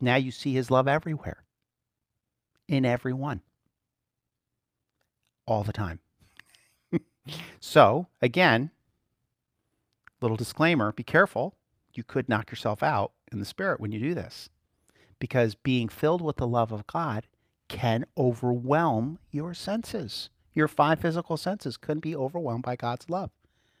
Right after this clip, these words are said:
where you are basically not able to,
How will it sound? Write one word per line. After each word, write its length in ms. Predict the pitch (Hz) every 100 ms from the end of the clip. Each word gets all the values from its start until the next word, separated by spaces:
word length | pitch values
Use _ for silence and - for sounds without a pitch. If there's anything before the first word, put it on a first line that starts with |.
| _
where 140 | - 127
you 460 | 117 120 123 156 - _ _ _ -
are 300 | 117 131 143
basically 720 | 127 117 123 - 143 151 139
not 260 | 127 123 139
able 280 | 131 143
to, 340 | - 160 165